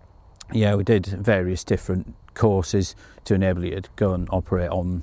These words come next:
the carrier. So sea survival courses, which I was less keen on. I only learned to swim in my, uh,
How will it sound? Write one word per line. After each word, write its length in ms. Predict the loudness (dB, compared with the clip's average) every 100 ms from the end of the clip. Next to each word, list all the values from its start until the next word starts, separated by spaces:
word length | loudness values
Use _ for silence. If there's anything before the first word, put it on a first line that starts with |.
| -8
the 80 | -10
carrier. 440 | -4 -2 -2 -2
So 360 | -4 -2 -2 -2 -6 -8
sea 280 | -2 -2
survival 400 | 0 0 0 0
courses, 500 | 0 0 0 -2 -4 -8 -20 -14
which 120 | -4
I 60 | -2
was 280 | 0 -4 -10 -20 -4
less 300 | 0 0 0
keen 320 | 2 2 4
on. 180 | 2 0 -4 -20 -20 -10 -2
I 100 | 0
only 160 | 2
learned 220 | 0 -2
to 40 | -4
swim 300 | 0 2 2
in 100 | 0
my, 280 | 0 0
uh, 140 | 0